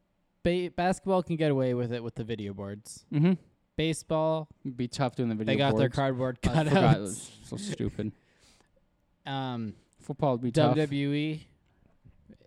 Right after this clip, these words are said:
Speaker 1: is now
Speaker 2: Doing the video
Speaker 1: starting
Speaker 2: board.
Speaker 1: next week with SmackDown.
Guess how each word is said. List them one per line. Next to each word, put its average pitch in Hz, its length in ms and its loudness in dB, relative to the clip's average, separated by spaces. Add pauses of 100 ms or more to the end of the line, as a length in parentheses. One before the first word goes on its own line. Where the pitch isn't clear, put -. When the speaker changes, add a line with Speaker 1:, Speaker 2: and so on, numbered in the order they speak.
(200)
Speaker 1:
is 120 240 -6
now 117 440 -4 (420)
Speaker 2:
Doing 143 120 2
the 123 60 2
video 117 220 2
Speaker 1:
starting 117 340 2
Speaker 2:
board. 123 120 -4
Speaker 1:
next - 260 -10
week 131 320 -6
with 117 200 -4
SmackDown. 117 680 -6